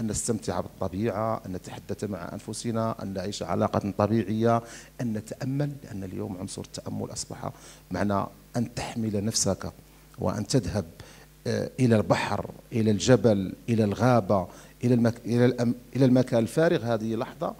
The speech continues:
يعني ليست عادية ولا تحدث لكل الناس، هذه لحظة واعية، الهدف منها هو التخلص من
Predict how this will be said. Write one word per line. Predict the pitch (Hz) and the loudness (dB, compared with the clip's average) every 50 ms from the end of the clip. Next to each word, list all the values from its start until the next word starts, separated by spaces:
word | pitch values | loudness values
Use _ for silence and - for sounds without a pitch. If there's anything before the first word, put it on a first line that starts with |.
| - - - - - - - | -16 -20 -20 -20 -20 -14 -8
يعني | 110 110 98 95 104 110 117 117 113 110 - | -4 -4 -2 -2 -2 -2 -2 -4 -4 -6 -6
ليست | - 135 185 190 - - 156 | -6 -6 -6 -6 -6 -8 -8
عادية | 131 165 170 143 110 117 113 104 95 - - - - - - - - | -6 -4 -4 -4 -4 -4 -6 -6 -6 -6 -10 -18 -20 -20 -20 -18 -10
ولا | - 147 | -8 -8
تحدث | 165 - 190 160 135 147 - 180 | -8 -8 -10 -10 -10 -8 -8 -6
لكل | 147 147 - 175 156 147 | -8 -6 -4 -4 -2 -2
الناس، | 151 175 196 196 151 120 - - - - - - - - | -2 -2 -2 -4 -4 -6 -10 -12 -18 -20 -20 -20 -20 -20
هذه | - - - 123 | -16 -10 -8 -6
لحظة | 143 - - 147 139 - - | -6 -4 -2 -4 -4 -2 -2
واعية، | 123 123 131 175 208 196 139 139 135 120 110 95 - - - - - - - | 0 2 6 8 8 8 8 6 4 4 2 0 -2 -4 -14 -20 -20 -10 -2
الهدف | 120 113 131 127 131 - - 170 | 0 2 4 4 4 2 2 2
منها | 156 175 190 180 | 0 0 2 2
هو | 170 151 147 | 4 4 4
التخلص | 143 143 - 139 127 - 202 214 208 202 196 - - | 2 2 0 -4 -2 0 0 0 2 0 0 2 2
من | 156 170 185 190 | 2 2 2 0